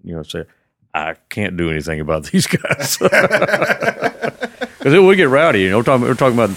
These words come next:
you know, the mid seventies in, in Pasadena, Texas. There was fights every night,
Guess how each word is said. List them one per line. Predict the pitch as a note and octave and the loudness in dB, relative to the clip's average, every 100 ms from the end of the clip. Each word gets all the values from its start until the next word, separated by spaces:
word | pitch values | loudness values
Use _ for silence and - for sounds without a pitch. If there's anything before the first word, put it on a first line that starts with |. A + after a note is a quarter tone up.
| - A2+ | -6 -6
you | |
know, | F#2 | -6
the | F2+ | -4
mid | G#2 F#2 | -4 -4
seventies | A#2+ A2+ G2 E2+ E2 | -2 -2 -4 -6 -8
in, | D#2 C#2+ F2 | -12 -12 -12
in | E2 D#2 | -12 -6
Pasadena, | F#2 F#2 G2+ F2 | -6 -6 -6 -8
Texas. | D2 G#2 - - - - - - - - - - - - - - - - - - - - - - - - - - - - - - - - - - - - - - - - - - - - - - - - | -8 -8 -8 -12 -12 -12 -14 -14 -12 -12 -12 -12 -12 -12 -10 -10 -8 -8 -8 -6 -6 -4 -4 -6 -6 -6 -6 -6 -6 -8 -8 -10 -10 -10 -10 -10 -10 -12 -12 -12 -12 -12 -12 -12 -12 -12 -14 -14 -12 -4
There | C3 B2 A2+ | 2 4 2
was | F2+ | 0
fights | G#2 A2 - | 0 0 0
every | A2+ G#2 | 0 0
night, | G2+ G#2+ | 2 0